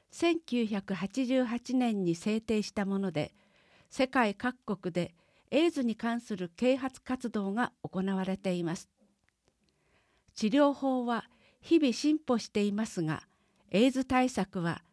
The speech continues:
治療法の進歩で役目を終えるわけではありません。エイチアイブイ感染にまつわる偏見や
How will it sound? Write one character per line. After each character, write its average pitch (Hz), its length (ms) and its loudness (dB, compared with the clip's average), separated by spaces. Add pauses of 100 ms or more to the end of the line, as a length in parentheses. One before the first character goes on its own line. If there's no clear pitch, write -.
(280)
治 233 100 -2
療 294 260 2
法 277 280 0
の 269 180 0
進 294 260 2
歩 214 200 -4
で 180 200 0
役 233 280 -2
目 262 160 4
を 214 120 0
終 185 180 2
え 202 40 0
る 208 100 0
わ 208 120 -2
け 247 160 -4
で 185 100 -2
は 143 140 -2
あ 143 40 0
り 170 120 -4
ま 165 120 -2
せ 160 180 -6
ん。 - 80 -10 (1800)
エ 185 80 2
イ 185 60 0
チ 302 240 0
ア 302 100 4
イ 294 100 2
ブ 285 140 2
イ 269 60 0
感 294 300 2
染 240 220 2
に 190 180 2
ま 175 160 2
つ 240 140 -4
わ 262 100 4
る 220 100 0
偏 208 260 0
見 196 340 0
や 180 160 -2